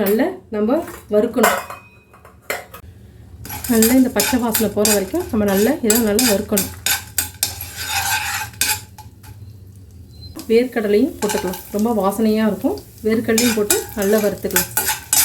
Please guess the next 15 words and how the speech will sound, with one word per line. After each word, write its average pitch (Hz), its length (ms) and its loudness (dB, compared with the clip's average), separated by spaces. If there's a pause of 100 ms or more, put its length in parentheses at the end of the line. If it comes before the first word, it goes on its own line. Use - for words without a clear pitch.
(3750)
இப்போ - 140 4 (120)
நல்லா 226 260 4
வறுபடுது. 214 440 2 (560)
இந்த 220 200 4
ஸ்டேஜில் 233 500 2
நம்ம 220 180 2 (140)
தேங்காய் 247 400 4
வந்து 208 200 0 (540)
கொஞ்சம் 247 320 4 (1400)
திருகி 262 260 6
வச்சிருக்கோம். 202 360 -4
சரிங்களா? 214 380 2
இதையும் 247 260 4
நம்ம 220 180 2 (120)
சேர்த்துக்கலாம். 190 440 0